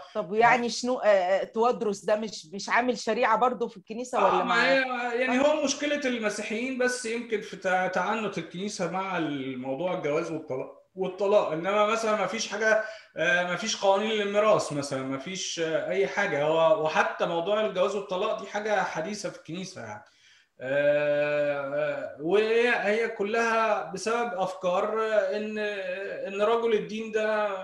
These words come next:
Speaker 2: يعني مميز عن بقية الناس، يعني هي دي، دي مشكلة الكنيسة المصرية يعني.
Speaker 1: النهاردة عيد الرسل، كل سنة وأنت طيب.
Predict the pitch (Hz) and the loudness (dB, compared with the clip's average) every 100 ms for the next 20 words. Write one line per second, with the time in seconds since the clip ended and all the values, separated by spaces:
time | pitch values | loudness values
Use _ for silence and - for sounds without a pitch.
0 | - 202 202 180 180 160 170 180 196 208 | -6 -4 -4 -6 -8 -6 -4 0 6 6
1 | 196 151 147 143 139 165 170 160 160 165 | 6 2 -2 -6 -6 -6 -4 -4 -6 -6
2 | 151 143 147 147 131 - 123 123 143 156 | -6 -6 -4 -4 -4 -8 -10 -6 -6 -4
3 | 170 175 180 175 156 180 175 160 - 160 | -6 -8 -8 -6 -6 -4 -4 -6 -10 -10
4 | 170 147 135 131 127 131 - 151 156 113 | -6 -6 -4 -6 -8 -10 -8 -4 -4 -4
5 | 107 104 - _ - 180 202 247 240 240 | -8 -14 -20 _ -14 -8 0 2 4 4
6 | 262 254 240 285 285 214 202 208 208 269 | 4 4 4 4 4 0 2 -2 2 2
7 | 269 233 226 254 254 202 | 2 -2 2 4 4 0